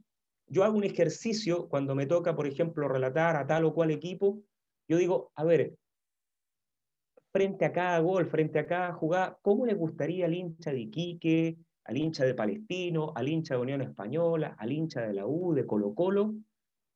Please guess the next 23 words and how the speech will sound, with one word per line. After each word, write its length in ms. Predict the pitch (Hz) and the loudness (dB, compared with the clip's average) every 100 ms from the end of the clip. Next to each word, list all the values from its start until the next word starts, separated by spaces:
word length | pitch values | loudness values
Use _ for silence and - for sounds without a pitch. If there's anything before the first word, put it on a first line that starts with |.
| _ _ - | _ _ -8
escuchar 680 | 131 - 123 190 196 202 - | -4 0 0 2 2 0 0
este 280 | 139 143 | -2 2
gol, 420 | 131 147 120 - - _ _ _ _ | 4 6 4 0 -10 _ _ _ _
eh, 680 | 117 113 107 104 101 98 101 | 0 4 6 6 6 6 2
sentir 720 | - 143 127 123 - 214 202 | 0 4 4 2 4 6 6
que 140 | - 147 | 4 2
tú 160 | 170 | 4
estás 340 | 170 170 175 160 - | 2 2 -2 -2 2
poniéndole 640 | 139 170 175 165 156 147 | 4 4 4 4 4 6
todo 380 | 160 190 196 196 | 6 8 8 6
el 320 | 180 175 - _ | 4 0 -4 _
cariño 500 | 131 135 208 214 185 | 4 6 10 8 8
del 180 | 160 143 | 8 6
mundo 640 | 160 240 160 135 156 170 - _ _ - | 4 4 4 4 2 0 -10 _ _ -4
a, 320 | 127 123 127 | -2 0 0
a 60 | 139 | 0
este 220 | 139 139 | 0 0
partido?". 460 | 117 - 101 95 95 _ _ - | 0 -2 -2 -2 -4 _ _ 0
Es 80 | 156 | 4
un 100 | 165 | 4
ejercicio 680 | 165 143 135 - 202 - 165 | 2 0 -2 2 2 2 0
que, 240 | 156 151 | 0 -2
que, 160 | - | -8